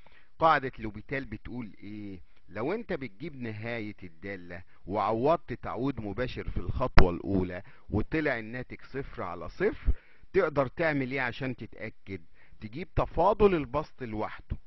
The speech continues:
تفاضل البسط. طبعًا اكس تربيع يبقى تفاضلها اتنين اكس.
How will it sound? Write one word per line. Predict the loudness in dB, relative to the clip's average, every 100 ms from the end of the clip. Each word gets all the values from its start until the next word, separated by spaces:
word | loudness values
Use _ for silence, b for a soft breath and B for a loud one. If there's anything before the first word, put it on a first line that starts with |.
| -12
تفاضل | -12 -6 -2 0 0 -2 -4
البسط. | -6 -4 -6 -6 -14 b b b
طبعًا | -6 -4 -6 -8 -12
اكس | -10
تربيع | -10 -8 -8 -6 -6
يبقى | -6 -8 -10
تفاضلها | -10 -12 -12 -10 -8 -6 -4 -4 -4 b b b b -12
اتنين | -12 -10 -8 -6 -6 -8 -8
اكس. | -8 -8